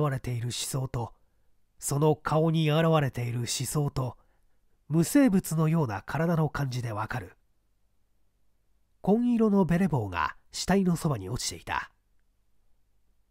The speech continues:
まずそれを拾った。太いべっ甲縁の眼鏡は折れもしないで、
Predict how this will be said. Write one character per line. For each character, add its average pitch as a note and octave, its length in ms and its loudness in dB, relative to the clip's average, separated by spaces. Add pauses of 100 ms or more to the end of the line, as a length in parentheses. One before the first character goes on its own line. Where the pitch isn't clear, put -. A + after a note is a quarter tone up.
ま D3+ 160 2
ず A2+ 180 -6
そ - 160 -4
れ E3 80 0
を E3 160 0
拾 - 160 -6
っ C3 40 -4
た。 - 360 -8 (1500)
太 - 320 0
い A#2+ 140 -2
べ C#3 140 -2
っ - 120 -8
甲 F#3 220 2
縁 F3 200 0
の E3 100 4
眼 D#3 100 2
鏡 B2+ 160 -2
は G2 320 -6
折 A#3+ 160 6
れ G#3+ 40 6
も D3+ 120 2
し - 160 -4
な C#3+ 60 0
い B2 80 -2
で、 E2+ 200 -8